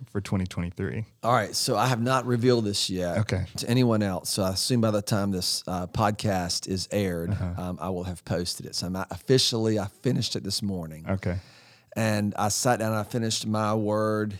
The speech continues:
Speaker 2: imagination,
Speaker 1: Uh-huh.
Speaker 2: and then I just looked at the relationship between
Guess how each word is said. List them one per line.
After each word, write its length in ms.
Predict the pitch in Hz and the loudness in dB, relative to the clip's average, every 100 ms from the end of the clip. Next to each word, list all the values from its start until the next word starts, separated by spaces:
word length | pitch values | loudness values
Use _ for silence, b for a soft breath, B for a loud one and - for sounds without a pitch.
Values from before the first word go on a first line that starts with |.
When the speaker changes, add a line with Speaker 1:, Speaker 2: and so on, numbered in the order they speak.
| - | -8
Speaker 2:
imagination, 920 | 98 98 101 101 107 131 - 131 131 123 | -6 -4 -4 -2 0 2 0 -2 -6 -6
Speaker 1:
Uh-huh. 180 | 101 87 | -6 -4
Speaker 2:
and 100 | 95 | -2
then 280 | 101 98 95 | -2 -4 -6
I 100 | 95 | -6
just 300 | 98 98 - | -6 -4 -4
looked 240 | 113 110 - | 0 -2 -2
at 100 | 95 | -6
the 60 | 95 | -4
relationship 600 | 98 107 - 101 - 95 | -2 -2 -2 -4 -6 -6
between 560 | 98 104 98 95 95 | -6 -4 -4 -4 -6